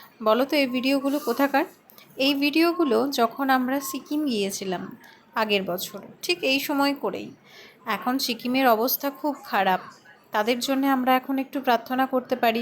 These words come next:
যারা ওখানে গিয়ে আটকে গেছে, যারা ওখানে বিপর্যস্ত অবস্থায় পড়ে গেছে। এবং এই জায়গাটা, বিশেষ করে নর্থ সিকিম, আম,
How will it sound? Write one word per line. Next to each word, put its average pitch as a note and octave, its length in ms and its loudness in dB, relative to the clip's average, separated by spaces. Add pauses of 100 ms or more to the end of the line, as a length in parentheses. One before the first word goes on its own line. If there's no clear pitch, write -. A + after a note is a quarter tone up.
যারা A3 300 2
ওখানে A#3 300 -2
গিয়ে A#3 200 0
আটকে G3+ 360 -2
গেছে, G#3+ 360 0 (640)
যারা A3+ 360 6 (640)
ওখানে B3+ 360 -2
বিপর্যস্ত A#3+ 720 2
অবস্থায় A#3+ 640 4
পড়ে A3 220 2
গেছে। G3+ 360 -2 (140)
এবং A#3+ 200 2 (580)
এই C#4 200 0
জায়গাটা, B3+ 500 4 (220)
বিশেষ A#3 300 -4
করে C4 200 0
নর্থ A3+ 360 0
সিকিম, B3 400 -2 (300)
আম, A3 400 2